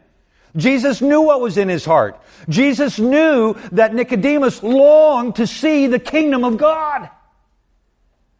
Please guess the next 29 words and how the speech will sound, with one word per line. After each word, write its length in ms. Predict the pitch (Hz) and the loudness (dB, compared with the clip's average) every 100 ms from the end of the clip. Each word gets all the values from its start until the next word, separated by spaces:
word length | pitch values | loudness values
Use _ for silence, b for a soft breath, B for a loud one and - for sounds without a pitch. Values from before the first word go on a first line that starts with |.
| _ _ _ - | _ _ _ -4
So 160 | 247 | 0
he's 240 | 277 247 277 | 0 -2 -2
not 340 | 330 330 - | 0 0 -2
surprised. 580 | 240 - 185 151 123 - | -8 -2 0 0 -4 -4
That 200 | 294 302 | -4 -4
was 160 | 247 | -4
the 100 | 269 | -6
question 640 | - - 302 285 - 202 190 | -8 -4 -2 -2 -4 -6 -4
that's 220 | 190 160 | -6 -8
burning 640 | 139 139 302 311 277 233 | -12 -4 0 2 0 -4
in 120 | 214 | -6
his 140 | 202 - | -8 -6
heart. 420 | 277 302 185 B - | -4 -2 -4 B -8
What 220 | 247 302 | -2 0
are 80 | 294 | 0
we 140 | 269 | -2
doing 300 | 196 247 233 | -2 -2 0
wrong? 400 | 254 294 285 185 B - | 2 2 2 -6 B -10
How 280 | 247 285 294 | -2 0 0
can 300 | 269 262 262 | -2 -2 0
we 160 | 262 | 0
make 340 | 262 285 294 - | 2 0 -2 -2
this 260 | 277 - | -4 -2
a 60 | 254 | -2
reality? 880 | 262 262 240 247 254 226 196 131 _ _ _ _ _ _ _ _ _ _ _ _ _ _ _ _ | -2 -4 -4 -2 -4 -8 -12 -18 _ _ _ _ _ _ _ _ _ _ _ _ _ _ _ _
And 140 | 156 139 | -12 -12
Jesus 380 | 196 180 156 - | -12 -14 -14 -12
says, 320 | 160 147 - | -6 -6 -4
Nick, 380 | 190 160 - | -4 -4 -10